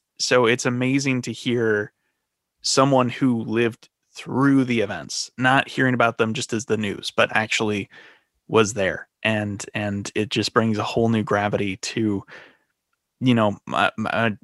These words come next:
you know, my, my grandmother lost, uh, a cousin, uh, went down to Lexington,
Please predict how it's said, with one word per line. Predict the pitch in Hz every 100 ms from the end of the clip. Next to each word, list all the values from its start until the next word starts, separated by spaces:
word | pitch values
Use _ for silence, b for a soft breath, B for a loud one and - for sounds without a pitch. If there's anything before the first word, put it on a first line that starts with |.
| _
you | - 120
know, | 113
my, | 110 104 98
my | 110
grandmother | 110 110 113 113 110 104
lost, | 101 104 104 - - -
uh, | 107 101
a | 113
cousin, | - 135 127 101 95 - -
uh, | 107 101
went | 104 110
down | 101 104
to | 95
Lexington, | 95 98 110 113 -